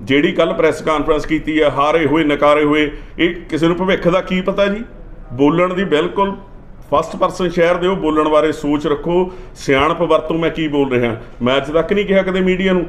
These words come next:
ਮੇਰੇ ਖਿਲਾਫ ਇਹਨੇ ਕਿੰਨੀਆਂ ਕੰਪਲੇਂਟਾਂ ਪਾਈਆਂ ਨੇ ਐਸ ਐਸ ਪੀ ਦਫ਼ਤਰ, ਕਦੇ ਐਸ ਸੀ ਕਮਿਸ਼ਨ 'ਤੇ ਜੀ, "ਮੈਨੂੰ ਐਸ ਸੀ ਬੋਲਿਆ, ਐਸ ਸੀ ਬੋਲਿਆ, ਹਾਊਸ 'ਚ ਬੋਲਿਆ।"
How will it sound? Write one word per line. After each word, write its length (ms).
ਮੇਰੇ 220
ਖਿਲਾਫ 260
ਇਹਨੇ 140
ਕਿੰਨੀਆਂ 320
ਕੰਪਲੇਂਟਾਂ 480
ਪਾਈਆਂ 320
ਨੇ 100
ਐਸ 160
ਐਸ 120
ਪੀ 120
ਦਫ਼ਤਰ, 360
ਕਦੇ 380
ਐਸ 180
ਸੀ 100
ਕਮਿਸ਼ਨ 340
'ਤੇ 140
ਜੀ, 100
"ਮੈਨੂੰ 260
ਐਸ 160
ਸੀ 100
ਬੋਲਿਆ, 300
ਐਸ 180
ਸੀ 100
ਬੋਲਿਆ, 300
ਹਾਊਸ 260
'ਚ 40
ਬੋਲਿਆ।" 480